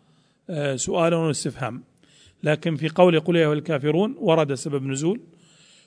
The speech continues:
وفي قول: "قل هو الله أحد" ورد سبب نزول. ويقع السؤال أيضًا فيما لو لم يثبت سبب النزول أو لم نعرف سبب النزول،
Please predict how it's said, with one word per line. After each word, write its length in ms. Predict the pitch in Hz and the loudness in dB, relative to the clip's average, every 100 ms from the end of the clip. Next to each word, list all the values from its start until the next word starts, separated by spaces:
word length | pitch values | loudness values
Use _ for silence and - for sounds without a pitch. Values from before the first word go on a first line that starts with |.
| - | -8
وفي 260 | 190 139 160 | -4 0 2
قول: 300 | 185 180 151 | 4 4 4
"قل 160 | 170 | 0
هو 80 | 151 | 0
الله 260 | 151 147 151 | 2 2 0
أحد" 180 | 127 147 | 0 -2
ورد 460 | 151 143 139 160 - _ | 0 0 -2 -4 -8 _
سبب 400 | - - 147 151 - - _ _ _ _ - | -10 -2 0 0 -4 -20 _ _ _ _ -2
نزول. 360 | 147 131 104 - _ _ _ _ _ _ _ _ 175 | 0 0 -4 -12 _ _ _ _ _ _ _ _ 2
ويقع 640 | 165 160 185 202 220 190 | 4 6 6 6 6 4
السؤال 500 | 175 - 196 175 190 | 2 0 2 2 2
أيضًا 400 | 208 160 160 170 - | 2 0 0 -4 -8
فيما 560 | - 175 175 175 175 - - - 180 | -2 2 4 4 4 0 -16 -8 4
لو 220 | 190 202 | 6 8
لم 220 | 180 170 | 6 2
يثبت 340 | 175 160 156 | 0 -2 -8
سبب 300 | - 170 156 | 0 0 0
النزول 500 | 147 143 139 160 190 - _ - | -2 -4 -2 -2 -4 -8 _ 0
أو 260 | 190 202 220 | 4 4 4
لم 220 | 196 175 | 2 2
نعرف 300 | 170 156 135 | 2 0 0
سبب 280 | - 151 135 | 0 0 0
النزول، 440 | 135 127 127 113 | -2 -4 -4 -8